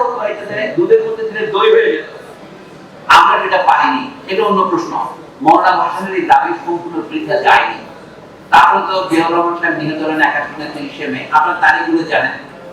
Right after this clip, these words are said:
এরশাদ সাহেব ক্ষমতা, যে সমস্ত সরকার জনগণের সমর্থন ছাড়া ক্ষমতায় আসে, তাদের স্বাভাবিকভাবে দুর্বলতা থাকে, এটা বলার কোনো দরকার নাই। তখন তাদের সন্তুষ্ট থাকতে হয় memorandum of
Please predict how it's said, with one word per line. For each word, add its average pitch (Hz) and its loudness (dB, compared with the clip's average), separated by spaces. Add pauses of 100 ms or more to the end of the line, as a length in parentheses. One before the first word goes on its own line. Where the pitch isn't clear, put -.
(160)
এরশাদ - -6
সাহেব - 2
ক্ষমতা, - 0
যে 349 -2
সমস্ত - -8 (180)
সরকার - 2 (180)
জনগণের 349 -2
সমর্থন - -4
ছাড়া 180 0
ক্ষমতায় - 0
আসে, - -2 (400)
তাদের - 4
স্বাভাবিকভাবে - 0
দুর্বলতা - 2
থাকে, - -10 (720)
এটা 190 4
বলার 196 4
কোনো 196 -4
দরকার 175 2 (100)
নাই। - 0 (360)
তখন 202 4
তাদের - 2
সন্তুষ্ট - -10
থাকতে - 0
হয় - 4 (460)
memorandum 269 0
of - -4